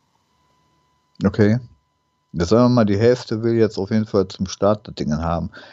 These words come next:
Das muss ja auch erstmal produzieren. Und Sony kriegt ja, äh, nimmt ja kein Geld dafür gerade ein, sondern die müssen das ja auch alles vorstrecken,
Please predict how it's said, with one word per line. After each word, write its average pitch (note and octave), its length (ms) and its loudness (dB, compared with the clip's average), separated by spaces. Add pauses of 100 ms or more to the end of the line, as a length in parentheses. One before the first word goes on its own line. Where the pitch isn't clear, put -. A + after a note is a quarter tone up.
(140)
Das - 100 -12
muss A2+ 220 2
ja F#2 140 4
auch B2+ 180 4
erstmal F2+ 300 0
produzieren. F#2 580 -2
Und F#2+ 380 -4
Sony G#2+ 420 2
kriegt - 300 -6
ja, F2+ 760 0
äh, A1 60 -6 (160)
nimmt G#2 400 2
ja F#2 100 2
kein F2+ 300 0
Geld G2+ 320 2
dafür F#2 280 0
gerade E2 420 0
ein, E2 240 0
sondern G2+ 240 0
die F2+ 60 0
müssen G2+ 280 -2
das F2 100 -4
ja D#2 80 0
auch E2+ 120 2
alles F2 240 -2
vorstrecken, - 720 -2